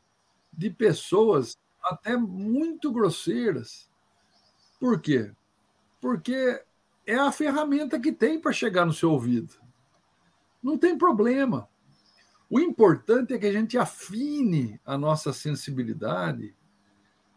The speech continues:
pra perceber a verdadeira ação de Deus em nossa vida, que, como a gente sempre fala aqui no programa, é escancarada.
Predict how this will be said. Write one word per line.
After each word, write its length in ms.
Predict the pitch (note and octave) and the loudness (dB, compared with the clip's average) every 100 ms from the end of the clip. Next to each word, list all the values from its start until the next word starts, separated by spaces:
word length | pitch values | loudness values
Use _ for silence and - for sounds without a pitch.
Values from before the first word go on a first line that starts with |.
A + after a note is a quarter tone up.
| _ _ | _ _
pra 440 | G3 A#3+ B3 A3 D#3+ - - | 0 2 0 -2 -8 -12 -2
perceber 1120 | C4+ D#4 - - G3 C3 A2+ E3+ A#3 C3+ G#2+ _ - - _ _ _ _ _ F3+ | 2 2 0 0 2 2 2 2 2 -2 -6 _ -20 -20 _ _ _ _ _ -6
a 300 | G3+ F#3+ - _ _ _ _ | -4 -4 -8 _ _ _ _
verdadeira 920 | D3 D3 G#3+ B3 A#3 B2+ B2 G3+ B3 A#3+ | -10 2 2 4 0 -2 -2 -2 0 -2
ação 760 | F#3 F#3+ - - - A3+ B3+ | -2 -2 -2 -2 2 4 4
de 120 | G3+ E3 | 0 -2
Deus 420 | A#2+ D3+ G#3 F#3 | 2 6 6 4
em 80 | G3+ | -2
nossa 300 | G3+ - A#3 | -4 -4 -2
vida, 380 | C3+ E3 B2+ - | 0 0 -2 -6
que, 440 | - F3+ G3+ F#3 - _ _ _ _ _ | -12 -6 -2 -2 -4 _ _ _ _ _
como 220 | - F3+ G3 | -2 2 4
a 60 | |
gente 220 | D#3+ F#3 | 2 0
sempre 380 | - G3 G3 G3 | -2 -2 0 0
fala 320 | - - F3+ | 2 2 2
aqui 100 | D3 | 2
no 140 | E3 D#3 | 0 0
programa, 480 | D#3 C#3 D3 G#3 A3+ | 0 0 0 0 0
é 40 | |
escancarada. 1160 | G#3 - G#3 A3 A3 C4 A#3+ G#3+ A#3 F3+ A2+ | 0 0 2 2 2 0 2 2 0 -2 -6